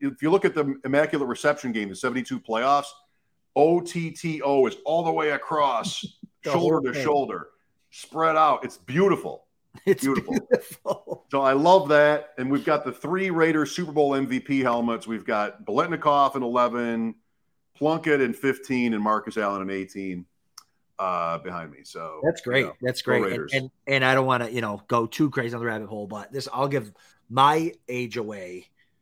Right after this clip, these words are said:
Speaker 2: My favorite jersey growing up, my favorite is the powder blue LaDainian Tomlinson. That would have been the first non-Bills jersey that I, that, that I bought.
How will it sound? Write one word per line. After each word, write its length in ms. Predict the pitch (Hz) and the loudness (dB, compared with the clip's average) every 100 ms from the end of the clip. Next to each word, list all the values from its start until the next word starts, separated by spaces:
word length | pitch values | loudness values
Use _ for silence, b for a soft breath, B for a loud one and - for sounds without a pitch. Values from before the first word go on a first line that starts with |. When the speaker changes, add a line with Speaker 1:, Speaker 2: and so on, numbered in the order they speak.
| _ - | _ -14
Speaker 2:
My 300 | 117 135 147 | -2 2 2
favorite 480 | 156 - 123 104 110 | 0 0 -2 -2 -8
jersey 640 | 107 117 107 98 95 90 - | -8 -8 -10 -12 -14 -16 -14
growing 280 | 110 95 92 | -12 -10 -10
up, 220 | 87 87 | -12 -12
my 140 | 104 104 | -14 -12
favorite 560 | - 113 104 104 101 _ | -4 -4 -2 -8 -10 _
is 160 | 107 - | -14 -12
the 100 | 110 | -16
powder 500 | - 131 123 123 123 | -8 -4 -2 -2 -4
blue 240 | 113 113 | -4 -6
LaDainian 520 | 107 101 104 98 92 | -8 -10 -12 -12 -14
Tomlinson. 500 | 101 92 175 - 170 | -14 -14 -14 -16 -12
That 160 | 220 285 | -8 4
would 100 | 240 | 4
have 60 | |
been 140 | 185 147 | 6 2
the 60 | |
first 480 | 131 - 170 170 - b b b - | -2 -2 -2 -2 -12 b b b -6
non-Bills 760 | 135 143 147 147 135 135 139 | 2 4 4 2 2 2 2
jersey 360 | 101 117 110 107 | -2 -6 -6 -6
that 120 | 110 | -6
I, 120 | 104 | -6
that, 160 | 104 98 | -8 -8
that 80 | 104 | -10
I 100 | 90 | -8
bought. 300 | 87 82 | -8 -8